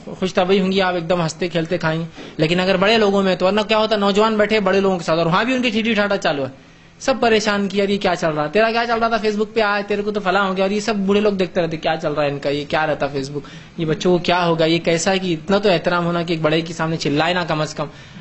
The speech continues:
और बस फुल एकदम मामला चल रहा है ना। बदअखलाकियों के बहरहाल इंतहा हो चुकी है, ठीक है। तो इस तरह से आप ना करें। इसी तरह ये चौदह अदब थे खाने के वक्त।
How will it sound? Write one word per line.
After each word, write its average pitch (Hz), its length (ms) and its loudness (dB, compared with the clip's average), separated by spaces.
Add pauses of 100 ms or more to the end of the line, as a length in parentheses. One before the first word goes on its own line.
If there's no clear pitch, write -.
(140)
और 180 120 2
बस 185 340 0
फुल 214 180 4
एकदम 190 260 0
मामला 180 260 2
चल 170 160 0
रहा 160 140 2
है 175 60 -2
ना। 220 180 -8
बदअखलाकियों 233 640 2
के 240 80 2
बहरहाल 214 260 4
इंतहा 190 280 0
हो 165 100 0
चुकी 143 240 -10
है, 123 60 -10 (340)
ठीक 208 120 -2
है। 220 60 -8 (380)
तो 170 60 -2
इस 160 140 -2
तरह 170 200 2
से 170 140 -2
आप 139 140 -2
ना 131 100 -6
करें। 117 220 -10
इसी 180 200 0
तरह 190 260 2 (380)
ये 208 100 2
चौदह 214 260 2
अदब 202 300 0
थे 208 40 -2
खाने 165 320 -2
के 185 80 -2
वक्त। 190 200 -4